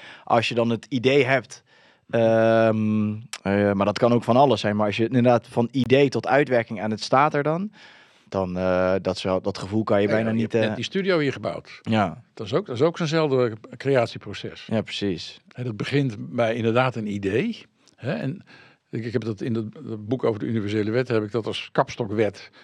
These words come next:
Speaker 2: hè, de wet van creatie. En het begint met, er is potentie, er is oneindig veel mogelijk.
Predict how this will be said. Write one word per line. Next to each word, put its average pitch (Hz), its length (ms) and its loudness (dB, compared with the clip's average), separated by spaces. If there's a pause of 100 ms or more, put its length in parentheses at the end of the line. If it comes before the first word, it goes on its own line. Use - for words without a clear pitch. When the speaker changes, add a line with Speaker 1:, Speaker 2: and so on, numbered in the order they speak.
Speaker 2:
hè, 123 140 -6
de 110 160 -6
wet 113 260 0
van 104 120 -10
creatie. 113 640 -4 (460)
En 123 80 -12
het 110 80 -10
begint 127 340 -2
met, 107 360 -6 (460)
er 120 100 -2
is 120 80 2
potentie, 131 760 -2
er 110 100 -8
is 101 120 -8
oneindig 151 520 -4
veel 139 120 -4
mogelijk. 95 460 -8